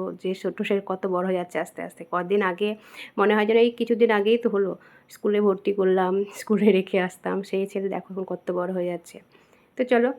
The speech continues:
স্কুলে চলে যাক আগে, তারপরে অন্য কাজ শুরু করব। তো দেখো স্কুল বেরিয়ে যাবার পর আমি আজকে ফুল তুলতে আসলাম। ফুল তুলতে আসা হয়, মানে এখন তো বেশি ফুল হয় না, অল্প অল্প ফুলই হয়, তো সেই জন্য ভিডিওটা আর করি না। সেই জন্য ফুলের ভিডিও আর করতে চাই না, কারণ ফুল একদমই হয় না, একদম অল্প ফুল হয়।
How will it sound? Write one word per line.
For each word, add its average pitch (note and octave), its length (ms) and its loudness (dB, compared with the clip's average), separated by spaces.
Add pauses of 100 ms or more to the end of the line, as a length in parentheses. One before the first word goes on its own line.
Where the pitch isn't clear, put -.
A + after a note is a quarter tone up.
(120)
স্কুলে G#3+ 320 -4
চলে G#3 220 0
যাক G#3+ 200 2
আগে, G3+ 240 -2
তারপরে F#3+ 380 -2 (220)
অন্য G3 220 0
কাজ F#3 200 -4
শুরু F#3+ 180 -2
করব। F#3 240 -4 (260)
তো - 140 -2
দেখো F#3+ 220 -4 (100)
স্কুল G3+ 280 0
বেরিয়ে G3+ 220 4
যাবার F#3+ 240 -2
পর D4+ 140 -4 (500)
আমি G3 200 2
আজকে F#3+ 260 0
ফুল G#3+ 220 2
তুলতে F3 280 -2
আসলাম। G#3 320 -4 (720)
ফুল G#3+ 200 -2
তুলতে A3+ 260 0
আসা A3+ 280 2
হয়, A3+ 240 2
মানে G#3+ 220 0
এখন G3+ 220 -2
তো A#3 100 -8
বেশি G#3+ 220 -4
ফুল A#3+ 160 2
হয় G#3 180 -2
না, C#4 100 4
অল্প F#3+ 200 0
অল্প G3+ 220 -6
ফুলই A3+ 260 0
হয়, B3+ 220 2 (340)
তো - 120 -20
সেই C#4 120 4
জন্য B3 160 4
ভিডিওটা G#3+ 380 4
আর A3+ 80 6
করি G3+ 260 0
না। F#3 160 0
সেই E3+ 160 -4
জন্য E3+ 260 -4
ফুলের G3 300 -4
ভিডিও G3+ 260 2
আর G#3+ 80 2
করতে G3 280 -6
চাই F#3+ 160 0
না, G3+ 120 0
কারণ G3+ 180 -2
ফুল G3+ 180 -2
একদমই F3+ 360 -2
হয় F#3+ 200 -6
না, G3 80 -4
একদম F#3 360 -4
অল্প G#3 200 0 (100)
ফুল F#3+ 180 -4
হয়। F#3 160 -6